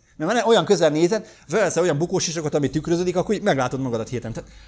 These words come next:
mintha betakarnád az arcod, és csak magadat látnád. Ha nem indulsz el ezeken a törvényszerűségeken, saját magadat fogod látni, meg élni. Amikor én azt kérdeztem, hogy „Merre tovább?”,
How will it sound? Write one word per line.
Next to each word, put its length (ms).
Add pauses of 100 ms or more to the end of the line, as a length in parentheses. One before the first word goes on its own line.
(140)
mintha 220
betakarnád 600
az 60
arcod, 300
és 120
csak 220
magadat 360
látnád. 480
Ha 100
nem 220
indulsz 420
el 80
ezeken 260
a 60
törvényszerűségeken, 1000 (160)
saját 440
magadat 500
fogod 560 (920)
látni, 580 (280)
meg 180
élni. 420 (1160)
Amikor 280
én 160
azt 160
kérdeztem, 360
hogy 100
„Merre 260
tovább?”, 520